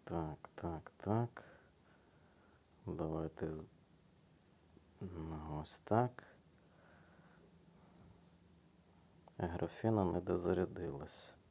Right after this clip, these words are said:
Треба її дозарядити на другу ульту. Так, так, так. Ну, тепер поїхали. Ну, не летить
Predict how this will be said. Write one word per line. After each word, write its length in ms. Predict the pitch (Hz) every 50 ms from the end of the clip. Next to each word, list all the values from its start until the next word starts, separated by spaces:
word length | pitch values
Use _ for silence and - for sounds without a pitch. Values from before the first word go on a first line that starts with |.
| - - - - - - - - - - - - - - - - - - - -
Треба 380 | - 92 92 98 98 95 98 92
її 140 | 92 92 90
дозарядити 800 | 85 92 92 87 87 92 90 92 92 - - - - - - 90
на 140 | 90 90 90
другу 420 | - 92 92 95 92 92 95 98
ульту. 520 | 98 98 98 101 - - 143 151 156 156 - - - -
Так, 300 | - 87 85 82 - - -
так, 240 | - - - - - -
так. 360 | - 139 139 143 143 - - - - - - - - - - - - - - - - - - - - - - - -
Ну, 340 | 110 95 92 95 101 113 117 -
тепер 360 | - 107 - - 107 104 -
поїхали. 840 | - - - 101 98 92 87 85 80 - - - 76 76 78 78 - - - - - - - - - - - - - - - - - - - - - - - - - - - - - - - - - - - - - - - - - - - - - - - - - - - - - - - - - - - - - - - _ - - - _ - - _ _ - - - - - - -
Ну, 200 | 131 139 143 123
не 140 | 113 123
летить 460 | 123 127 131 131 - - 110 - -